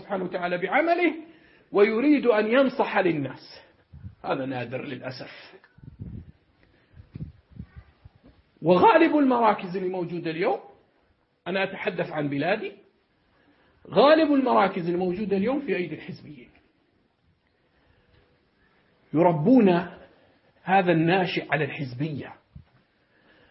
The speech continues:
الولاء والبراء في حزبهم، وغاية حزبهم الأصلي، الغاية الأصلية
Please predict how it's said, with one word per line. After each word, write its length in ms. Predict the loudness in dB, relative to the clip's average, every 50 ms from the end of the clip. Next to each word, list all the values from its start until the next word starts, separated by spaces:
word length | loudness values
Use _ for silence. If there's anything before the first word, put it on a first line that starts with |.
| _ _ _ _ 2
الولاء 580 | 4 6 8 8 8 8 8 6 4 2 0 0
والبراء 540 | 2 2 2 2 2 2 2 2 0 -2 -4
في 180 | -6 -8 -6
حزبهم، 640 | -4 -4 -4 -4 -4 -4 -2 -2 0 -2 -2 -4 -8 -14 -20 _ _ _ _ _ _ _ -20 -20 -20 _ _ _ _ _ _ _ _ -4
وغاية 760 | 0 2 2 4 4 6 6 6 4 4 2 0 0 -2 -2
حزبهم 600 | -2 -2 -2 -4 -4 -4 -4 -4 -2 -2 -2 -2
الأصلي، 640 | -2 -2 0 -2 -2 -2 -4 -4 -4 -2 -2 -4 -6 -10 -16 _ _ _ _ _ _ _ _ _ _ _ _ _ _ _ _ _ -14
الغاية 360 | -12 -6 -2 0 2 4 4
الأصلية 800 | 4 2 0 -4 -6 -8 -6 -4 -2 -2 0 0 0 0 0 -4